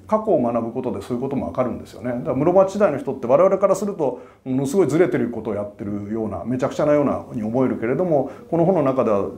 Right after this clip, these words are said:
やっぱりそこにもロジックがあるんだっていうことを強調したかったんですよね。で、そういうことを知ることによって、あの、他者理解がより深まるという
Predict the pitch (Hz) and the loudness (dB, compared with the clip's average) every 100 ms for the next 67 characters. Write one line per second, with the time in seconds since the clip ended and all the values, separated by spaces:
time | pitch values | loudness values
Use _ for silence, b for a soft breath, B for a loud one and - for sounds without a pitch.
0 | 104 170 220 - 185 240 247 131 160 - | -2 2 4 4 4 4 4 4 2 0
1 | - 95 101 95 95 - - 123 180 214 | -6 -4 -4 -6 -14 -18 -10 -4 2 4
2 | 117 101 131 117 127 107 - 98 78 - | 2 0 -4 -4 -4 -4 -4 -6 -6 -8
3 | - - 104 - B B B 202 - 233 | -12 -10 -10 -10 B B B 0 2 2
4 | 240 262 226 - 160 180 185 165 127 117 | 2 2 2 0 0 2 2 2 0 -2
5 | - - 180 117 - B B - 135 135 | -4 2 4 4 0 B B 0 2 4
6 | 131 127 127 127 123 123 143 143 175 208 | 2 4 2 2 2 2 -2 4 2 4
7 | 175 127 101 110 127 - 143 147 107 - | 2 2 0 -2 -4 -2 2 2 0 -6
8 | - _ _ 127 110 | -20 _ _ -2 -2